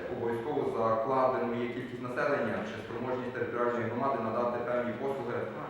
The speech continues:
для того, щоб, е, функціонували, м, підприємства, установи, організації, і люди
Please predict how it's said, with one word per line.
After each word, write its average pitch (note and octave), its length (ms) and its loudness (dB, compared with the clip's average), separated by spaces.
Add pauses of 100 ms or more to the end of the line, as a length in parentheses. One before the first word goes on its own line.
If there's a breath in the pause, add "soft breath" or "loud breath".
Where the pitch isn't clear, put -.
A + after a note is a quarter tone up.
(100)
для A2 60 -2 (100)
того, C3 140 2 (140)
щоб, A2+ 200 2 (100)
е, G2+ 100 2 (400)
функціонували, A#2 1000 2
м, G2 480 -2 (280)
підприємства, B2+ 560 -2
установи, A#2+ 360 0 (100)
організації, A2 560 2
і G#2+ 80 -2
люди A2 160 0